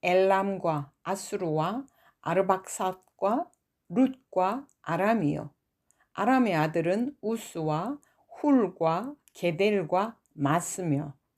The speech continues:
아르박삿은 셀라를 낳고 셀라는 에벨을 낳았으며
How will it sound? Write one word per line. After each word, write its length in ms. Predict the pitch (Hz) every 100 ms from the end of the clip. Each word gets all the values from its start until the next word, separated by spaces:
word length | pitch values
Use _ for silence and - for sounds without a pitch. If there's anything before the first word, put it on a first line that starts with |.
| _ _ _ -
아르박삿은 1040 | 170 180 165 - - 175 160 - 208 - - _ -
셀라를 680 | - 269 254 208 170 185
낳고 600 | 180 - - 185 220 302 _ _ _ -
셀라는 800 | - 185 190 185 175 196 285 - _ 160
에벨을 540 | 175 185 226 214 165
낳았으며 760 | 151 160 147 - 160 151 139